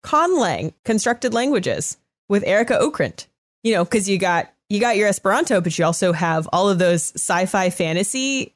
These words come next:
languages like Klingon and Elvish and all the ones from Game of Thrones. And there are clubs and communities that actually try to learn these languages. And it's pretty cool. There are actually a ton of conlangs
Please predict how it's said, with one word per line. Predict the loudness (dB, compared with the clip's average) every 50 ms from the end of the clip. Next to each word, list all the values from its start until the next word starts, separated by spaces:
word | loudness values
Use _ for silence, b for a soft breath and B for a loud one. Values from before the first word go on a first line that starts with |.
| _ -4
languages | -2 0 2 2 0 0 0 -2 -2 0 -2
like | -2 -4 -4 -8 B B B B B B B _ -12
Klingon | -6 -2 0 0 2 2 2 4 4 4 4 2 2 2 0 0 -2 -4 -6 -6
and | -4 -2 0 0 0 0 0 -2 -4 -8 _ _ -4
Elvish | 0 2 2 2 2 2 0 0 -2 -4 -8 -10 _ _ _ _ -4
and | -2 -2 0 0 0 -2 0 0
all | 2 2 4
the | 4
ones | 4 2 2 0 0
from | 2 2 2
Game | 2 2 2 0 0
of | 0
Thrones. | 0 0 2 2 2 2 2 0 0 -2 -6 -10 _ _ _ -4
And | 0 0 2 2
there | 2 2 2 2
are | 2 2 2 4 4 2 2 0 -4 _ _ -18 -14
clubs | -6 -2 0 0 0 0 0 0 -2 -2 -4 -2
and | -2 0 2 2 2 0 -2 -6 -4
communities | 0 2 2 2 2 2 2 2 2 2 2 2 0 -2 -4 -10 _ _ _ -2
that | 0 0
actually | 0 0 0 0 0 -2 -2
try | 0 0 2 2 4
to | 2 2
learn | 0 2 2 2 2 4 2 2 2
these | 2 2 0 0
languages. | -2 -2 0 -2 -2 -2 -4 -4 -4 -6 -8 -8 _ _ _ _ _ _ _ -6
And | -2 0
it's | 0 0 2
pretty | 2 0 2 2 2 2 2
cool. | 2 0 0 -4 -6 -4
There | 0 2 4 4 4
are | 2
actually | 2 2 0 0 2
a | 2 0 -2
ton | -4 -10 -10 -4 0 0 2 2 2 2
of | 0 -2 -4
conlangs | -4 -2 -2 0 0 0 0 0 -2 -2 -2 -4 -4 -6